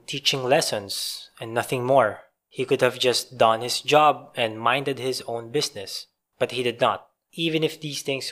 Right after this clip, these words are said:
were taking so much of his time and energy. Back home, more than just time and energy were being taken away.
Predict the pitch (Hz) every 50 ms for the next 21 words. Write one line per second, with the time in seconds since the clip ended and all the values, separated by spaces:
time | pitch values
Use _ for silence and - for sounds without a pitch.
0 | - 135 123 123 - - 131 127 127 127 120 - - - 123 117 113 117 117 110
1 | - - 113 107 104 110 104 - - - 113 104 104 107 110 113 _ _ - -
2 | 139 139 135 147 160 170 175 160 131 117 110 110 104 104 _ _ _ _ _ _
3 | _ _ _ 117 110 110 - - - 147 160 165 165 165 160 143 120 101 104 101
4 | 117 123 147 175 180 170 175 180 180 170 156 165 160 - - - 135 123 131 139
5 | 139 131 131 123 139 147 151 147 135 117 113 113 113 113 117 120 - 123 120 120
6 | 120 120 117 117 120 120 - - 117 - 120 113 113 113 117 117 113 104 101 -
7 | - _